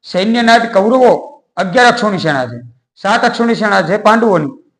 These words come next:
એટલે ફરક તો ઘણો બધો છે. ચાર અક્ષોની સેના લગભગ ડબલ કૌરવો છે અને અડધામાં પાંડવો છે, અને એક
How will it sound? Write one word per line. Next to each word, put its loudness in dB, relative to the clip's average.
એટલે -4
ફરક 0
તો 4
ઘણો 4
બધો 2
છે. 2
ચાર 2
અક્ષોની -2
સેના -6
લગભગ -8
ડબલ -2
કૌરવો 2
છે 0
અને -6
અડધામાં 0
પાંડવો 2
છે, -6
અને -2
એક -2